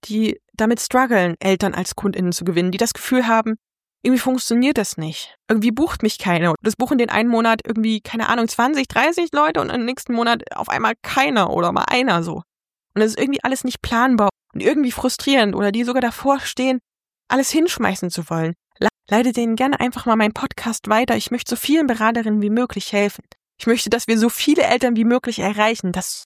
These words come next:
dass jedes Elternteil im deutschsprachigen Raum das eigene Kind bedürfnis- und liebevoll begleitet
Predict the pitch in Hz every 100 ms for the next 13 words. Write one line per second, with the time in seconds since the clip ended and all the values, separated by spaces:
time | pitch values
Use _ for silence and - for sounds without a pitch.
0 | _ - - 226 262 311 294 240 247 226
1 | - 180 - 254 262 302 - 208 226 220
2 | 202 220 214 165 - - - 226 247 240
3 | - 277 262 226 196 262 285 240 226 233
4 | 294 262 226 208 208 214 220 - - -